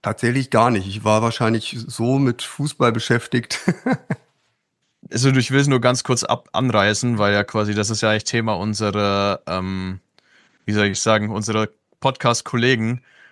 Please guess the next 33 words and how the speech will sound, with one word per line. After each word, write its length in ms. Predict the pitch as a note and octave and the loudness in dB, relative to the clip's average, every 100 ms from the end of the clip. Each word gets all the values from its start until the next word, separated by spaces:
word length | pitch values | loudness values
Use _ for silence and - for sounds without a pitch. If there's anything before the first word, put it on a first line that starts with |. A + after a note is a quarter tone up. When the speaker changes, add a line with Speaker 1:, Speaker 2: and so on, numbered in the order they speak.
| - | -4
Speaker 2:
Aber 180 | G#2+ A2+ | 0 2
ich 80 | A#2 | 0
fand's 200 | C3 - | -2 0
Speaker 1:
Zu 100 | D3 | 0
denen 80 | A#2+ | 2
Speaker 2:
ziemlich 40 | |
Speaker 1:
kommen 140 | C#3 A#2 | 2 2
wir 60 | G#2 | 2
ja 60 | |
Speaker 2:
geil, 80 | B2+ | 2
Speaker 1:
bald 240 | G2+ G2+ - | -2 -6 -4
gleich. 340 | G#2+ A2+ - _ - B2+ - | -4 -4 -10 _ -14 -14 -14
Speaker 2:
weil, 600 | A#3+ A2+ A2 A2 A2 A#2 - | -10 -2 2 2 2 0 0
ähm, 680 | G2+ G#2 G#2 G#2 G#2 G#2 G#2+ | 0 0 -2 -4 -4 -6 -4
Carissa 320 | - C3+ C3 | 0 2 2
Moore 520 | A#2+ B2+ D3 D3 D3+ D3+ | 2 2 2 2 2 -2
quasi 400 | - C3 C3+ C3+ | -4 -2 0 0
ja 260 | C3 B2+ B2+ | 0 2 2
jetzt 300 | B2+ - - | 0 -4 -2
als, 400 | G#2+ A2+ A2 - | 0 0 -2 -4
äh, 280 | - G#2+ G#2+ | -2 -2 -2
frisch 280 | - C3 - | -2 -2 0
geborene 440 | B2 A#2+ A#2 A#2 | -2 2 2 2
Mami, 400 | A2+ A#2+ C#3 D3 | 2 4 4 2
äh, 240 | D#3 D#3+ D#3 | 2 2 -2
Speaker 1:
Mhm. 60 | - | 0
Speaker 2:
einen 640 | A2+ A#2 A#2 A2+ A2+ A#2 | 0 2 4 4 2 0
Sieg, 520 | E3 C3+ C#3 - - - | 0 0 -2 -4 -12 -4
oder 200 | A2+ G#2 | -2 0
frisch 180 | B2+ | -4
geboren, 340 | - G2+ A#2 B2 | -4 0 2 2
aber 140 | G#2+ | 2
nach, 260 | G#2+ G#2 | 0 -2